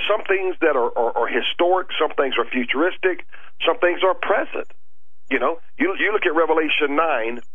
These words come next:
and twenty-one. "They repented not of their sorcery, their murders, their thefts, and of their fornications."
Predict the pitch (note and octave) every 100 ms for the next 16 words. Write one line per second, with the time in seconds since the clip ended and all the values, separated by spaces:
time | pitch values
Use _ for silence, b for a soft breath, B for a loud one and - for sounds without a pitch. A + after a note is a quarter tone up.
0 | - - C3+ C3+ - D3 C#3+ C#3+ C3+ F#2
1 | - - - - - - D#3 D#3+ E3 -
2 | G#3+ G3 F#3 G3+ C3+ - - - - -
3 | - - - - - - - C3+ C#3 C3+
4 | E3+ F3 - A2 G2 C3 C3+ E3+ D3+ A#2+
5 | C3+ B2+ - - C#3 - C3+ C#3+ C3+ -
6 | D#3+ D3 D#3+ F3+ - G2